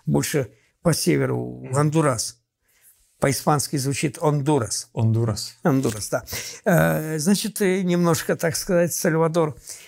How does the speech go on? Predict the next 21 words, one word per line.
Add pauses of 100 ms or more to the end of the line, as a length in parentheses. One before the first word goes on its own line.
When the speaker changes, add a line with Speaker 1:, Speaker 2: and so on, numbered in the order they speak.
(360)
Speaker 1:
там
граничит,
не
граничит,
но
всё
равно
никарагуанцы,
конечно,
помогали.
Speaker 2:
Получается,
и
Сальвадор,
и
Никарагуа,
везде
была
революция,
не
везде
победила.